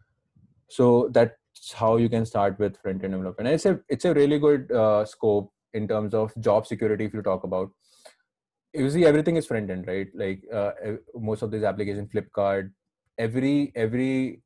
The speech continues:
application has a front face where you can interact with,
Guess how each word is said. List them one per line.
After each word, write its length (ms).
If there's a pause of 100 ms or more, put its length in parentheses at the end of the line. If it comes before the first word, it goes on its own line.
application 420
has 120
a 60
front 400
face 460
where 460
you 120
can 160
interact 480
with, 140